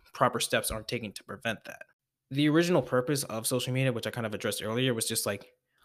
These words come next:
a way just to share things with others, just to create, like, a community with others as well, and also stay connected with people you may not be able to see for, like, who knows how many years, or they just moved to another state or another country or whatever.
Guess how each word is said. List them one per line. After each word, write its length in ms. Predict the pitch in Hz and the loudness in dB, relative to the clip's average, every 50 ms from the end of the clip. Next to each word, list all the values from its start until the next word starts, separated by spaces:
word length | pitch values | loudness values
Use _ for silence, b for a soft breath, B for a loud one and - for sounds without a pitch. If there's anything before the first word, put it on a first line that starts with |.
| _ - | _ -2
a 80 | 117 | 0
way 260 | 113 120 127 127 127 | 4 6 6 6 6
just 220 | 123 120 117 - - | 4 2 0 0 0
to 60 | 123 | 0
share 320 | - - - 123 123 123 | 0 2 2 4 4 4
things 340 | 120 - 131 123 123 117 - | 2 2 0 0 0 -2 -4
with 120 | 104 98 113 | -4 -2 0
others, 600 | 120 120 120 123 120 123 117 113 - - - - _ _ _ _ - | 2 4 4 4 4 4 2 0 -2 -8 -10 -12 _ _ _ _ -6
just 180 | - 110 - | -6 -4 -4
to 80 | - 104 | -4 -8
create, 300 | - - 123 117 113 107 | -6 -2 0 0 0 2
like, 160 | 110 107 - | 0 0 0
a 220 | 104 101 95 - - - | -2 -6 -6 -8 -14 -14
community 580 | - - - 107 104 107 113 120 120 120 123 120 | -14 -12 -10 -8 -6 -4 -2 0 2 2 2 0
with 180 | 110 110 107 | 0 -2 -4
others 340 | 101 101 113 117 117 117 110 | -4 -4 -2 -2 -2 -2 -2
as 140 | 110 98 - | -4 -4 -6
well, 500 | 98 95 98 107 113 127 135 135 - - _ _ _ _ _ b b b b b b b b | -8 -8 -4 -2 0 0 0 0 -2 -8 _ _ _ _ _ b b b b b b b b
and 120 | 113 113 120 | -4 -2 0
also 200 | 120 113 - 113 | 2 2 2 2
stay 200 | - - 113 110 | 0 0 0 -2
connected 420 | - 117 113 117 110 - - 104 | -2 -2 -2 -2 -2 -4 -4 -6
with 120 | 107 104 - | -6 -6 -6
people 340 | - 120 110 117 113 107 107 | -4 -4 -2 0 0 0 -2
you 140 | 104 110 | -2 -2
may 180 | 110 113 110 113 | -2 0 0 0
not 180 | 113 110 104 - | 0 -2 0 0
be 120 | 113 113 | 0 0
able 120 | 110 113 | 0 0
to 80 | 101 - | 2 2
see 240 | - - 117 117 110 | 2 2 2 2 -2
for, 160 | - - 98 | -2 -6 -8
like, 220 | 101 98 98 - - - - - _ _ _ _ - | -8 -8 -10 -12 -14 -20 -20 -20 _ _ _ _ -2
who 60 | 120 | 0
knows 220 | 117 113 113 110 | 2 2 2 2
how 80 | - 110 | 2 0
many 140 | 110 107 107 | 0 0 -2
years, 320 | 104 110 113 107 101 101 | -2 0 0 0 0 0
or 120 | 107 107 101 | -2 -2 -2
they 140 | 104 101 | -2 -4
just 240 | 92 - 117 - - | -4 -4 -6 -4 -2
moved 200 | 120 113 110 - | -2 -2 -2 -2
to 80 | - 110 | -2 -2
another 260 | 107 110 113 113 113 | -2 -2 -2 -2 -2
state 300 | - - - 104 107 101 | -2 0 0 -2 -2 -2
or 60 | 101 | -6
another 240 | 101 101 101 87 - | -8 -8 -8 -10 -10
country 360 | - - 131 120 - - 95 | -4 0 0 0 0 -2 -6
or 40 | - | -8
whatever. 380 | - 90 90 - - 98 107 | -8 -10 -10 -10 -8 -10 -10